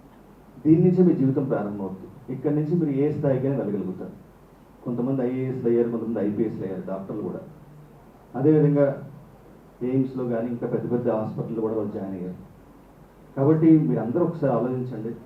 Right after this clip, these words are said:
దయచేసి ఈ డ్రగ్స్ జోలికి వెళ్ళద్దు. ఇట్స్, ఎందుకంటే సరిత గారు హెచ్చరించారు, నేను ఆప్యాయంగా చెప్తున్నాను. We are requesting, appealing, ఒక్క విద్యార్థి కూడా వీటికి బలి కాకూడదు.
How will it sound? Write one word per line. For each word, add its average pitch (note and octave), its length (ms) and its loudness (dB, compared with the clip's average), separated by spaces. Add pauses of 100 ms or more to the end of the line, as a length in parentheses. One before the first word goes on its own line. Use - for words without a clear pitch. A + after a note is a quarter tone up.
(460)
దయచేసి C3 720 -4 (800)
ఈ A#2+ 60 -2
డ్రగ్స్ A#2+ 480 -4 (100)
జోలికి A#2+ 260 0
వెళ్ళద్దు. G2+ 400 -6 (520)
ఇట్స్, A#2+ 220 -14 (420)
ఎందుకంటే B2+ 680 -4 (960)
సరిత C3+ 220 2
గారు C#3+ 200 6
హెచ్చరించారు, C#3 680 0
నేను G#2+ 420 -6 (600)
ఆప్యాయంగా C3+ 400 0
చెప్తున్నాను. - 760 -6 (680)
We A#2+ 80 0
are A2+ 180 0
requesting, E3 460 -2 (120)
appealing, D3+ 380 0 (840)
ఒక్క C3 180 -2
విద్యార్థి D3 580 2
కూడా D3 380 -4 (1040)
వీటికి C#3 200 -2
బలి A#2 180 -2
కాకూడదు. A2 420 -8